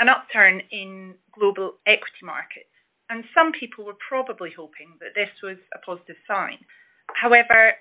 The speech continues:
the World Economic Forum kicked off in Davos yesterday, and the International Monetary Fund have reduced their projections for global growth, and we've seen a little bit of a pullback in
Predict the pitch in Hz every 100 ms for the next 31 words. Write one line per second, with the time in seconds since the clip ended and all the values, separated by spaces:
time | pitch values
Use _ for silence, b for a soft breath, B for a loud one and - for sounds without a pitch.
0 | _ 233 262 277 269 240 226 220 202 -
1 | 233 208 160 156 - - 185 175 175 175
2 | 196 196 135 - 190 180 - - - -
3 | _ _ _ _ b b _ - 208 214
4 | 262 269 262 247 - 220 220 240 247 175
5 | - 151 151 170 175 b b b b _
6 | - 208 196 208 233 254 254 196 180 -
7 | 190 147 - 175 - 170 175 165 160 -
8 | 175 - - _ _ b b b _ 196
9 | 196 196 190 214 220 277 254 226 220 208
10 | 202 - - 180 190 185 - 214 196 185
11 | 180 - 175